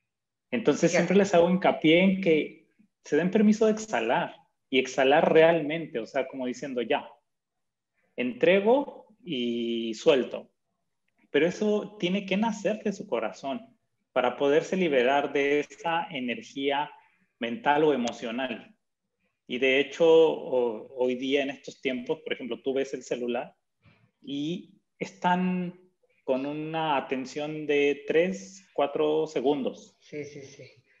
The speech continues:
Speaker 1: Y entonces la respiración cuando estás viendo un celular es nula. Estás, en lugar de estar viendo un celular, dices, "Ah, estoy respirando, qué rico".
Speaker 2: <laughs> Sí,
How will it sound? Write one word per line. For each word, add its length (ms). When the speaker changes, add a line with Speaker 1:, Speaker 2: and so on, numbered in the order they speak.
Speaker 1:
Y 200
entonces 500
la 140
respiración 680
cuando 200
estás 200
viendo 280
un 80
celular 540
es 200
nula. 560
Estás, 600
en 100
lugar 260
de 80
estar 220
viendo 200
un 80
celular, 360
dices, 280
"Ah, 240
estoy 220
respirando, 840
qué 100
rico". 320
Speaker 2:
<laughs> 600
Sí, 160